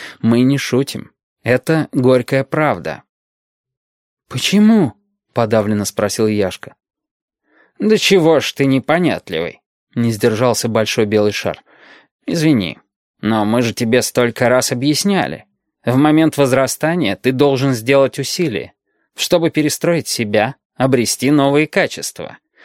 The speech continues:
Для этого необходима очень упругая настройка энергетических полей.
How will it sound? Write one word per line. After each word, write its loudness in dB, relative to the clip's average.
Для 2
этого 2
необходима 0
очень 0
упругая 0
настройка -2
энергетических -4
полей. -2